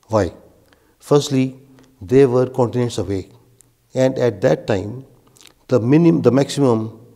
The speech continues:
reaction time was thirty minutes warning time. For example, if the Russians, they launched a nuclear attack, or the Americans did that, each of the country would have at least thirty minutes to react, to go into safety mode,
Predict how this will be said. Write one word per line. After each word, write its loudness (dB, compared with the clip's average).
reaction 0
time -2
was -6
thirty -4
minutes -6
warning -8
time. -18
For 2
example, 0
if -4
the -2
Russians, -6
they -2
launched -4
a -6
nuclear -4
attack, -6
or -6
the -4
Americans -4
did -2
that, -4
each 0
of 4
the 4
country -2
would -2
have 0
at -2
least -8
thirty -2
minutes -4
to -12
react, -6
to -4
go 4
into 0
safety 0
mode, -4